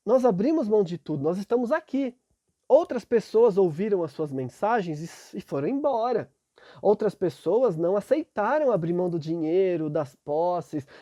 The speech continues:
não aceitaram abrir mão de família, não aceitaram, mas nós aceitamos, Jesus. Nós estamos aqui. E agora? <laughs> O que que o Senhor tem pra nós? Estamos aqui. Então vem a promessa. E,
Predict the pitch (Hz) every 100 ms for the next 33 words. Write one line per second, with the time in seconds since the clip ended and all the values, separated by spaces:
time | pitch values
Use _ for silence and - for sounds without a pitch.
0 | - 175 202 - 185 - 185 180 175 165
1 | 165 170 165 151 - 170 151 175 214 180
2 | 170 196 226 - 294 254 294 285 214 190
3 | 151 160 202 311 311 - 220 - 170 151
4 | 135 135 127 120 - _ _ - 226 302
5 | 277 - 277 277 247 311 311 - 247 220
6 | - _ _ _ _ _ 240 285 233 180
7 | 147 143 - 160 - - - 185 277 240
8 | 285 262 269 247 262 247 208 143 127 -
9 | 143 190 233 403 - 277 220 - _ _
10 | _ _ _ _ 294 262 254 247 254 247
11 | 262 247 139 123 _ _ _ _ _ _
12 | _ _ _ _ _ _ _ - - -
13 | 214 226 233 233